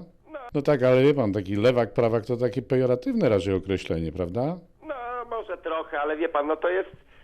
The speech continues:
Speaker 1: walka polityczna, to jest starcie, to jest jak mecz piłkarski. I w czasie meczu piłkarskiego, no, też określamy tę drugą drużynę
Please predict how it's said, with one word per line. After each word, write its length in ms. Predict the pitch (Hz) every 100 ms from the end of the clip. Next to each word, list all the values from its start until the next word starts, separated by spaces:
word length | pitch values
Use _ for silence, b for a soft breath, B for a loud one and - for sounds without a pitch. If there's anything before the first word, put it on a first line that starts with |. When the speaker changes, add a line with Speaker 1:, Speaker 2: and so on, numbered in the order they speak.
| b b
Speaker 1:
walka 720 | 120 170 135 107 - 90 78 -
polityczna, 680 | 131 131 - 101 - 80
to 180 | - 135
jest 200 | 147 170 - -
starcie, 500 | 165 123 101 - 87
to 140 | -
jest 200 | 139 156
jak 180 | 170 -
mecz 280 | 175 185 -
piłkarski. 840 | 170 135 - 98 90 - - - - b b
I 80 | 135
w 60 |
czasie 320 | - 151 170
meczu 280 | 151 156 165
piłkarskiego, 960 | 160 156 143 139 - - 110 123 143 147 B B B -
no, 120 | -
też 280 | 220 214 -
określamy 840 | - 147 135 - 123 120 120 117 - B -
tę 120 | 131
drugą 400 | 143 143 131 120
drużynę 680 | 123 117 110 113 120 135